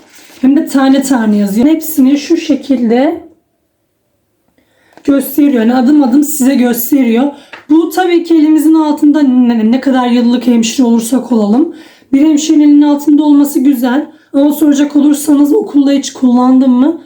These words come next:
Hayır. O yüzden böyle bir kitap olabilir. Uygulama rehberi diye geçiyor. Anatomi atlası. E, şunun da hani örneğini vereyim.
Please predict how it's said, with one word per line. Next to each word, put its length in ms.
Hayır. 520
O 80
yüzden 300
böyle 280
bir 80
kitap 380
olabilir. 520
Uygulama 480
rehberi 440
diye 160
geçiyor. 600
Anatomi 380
atlası. 640
E, 140
şunun 400
da 320
hani 260
örneğini 420
vereyim. 420